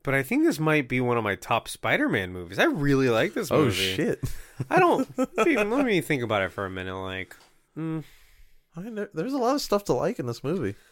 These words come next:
Speaker 1: Because here's the thing. I'm not a nostalgic person.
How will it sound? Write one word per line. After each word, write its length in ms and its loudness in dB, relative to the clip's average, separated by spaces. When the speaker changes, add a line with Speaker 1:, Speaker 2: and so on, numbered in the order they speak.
Speaker 1:
Because 280 0
here's 160 4
the 60 -2
thing. 280 -4
I'm 160 -2
not 160 4
a 40 4
nostalgic 500 0
person. 400 -8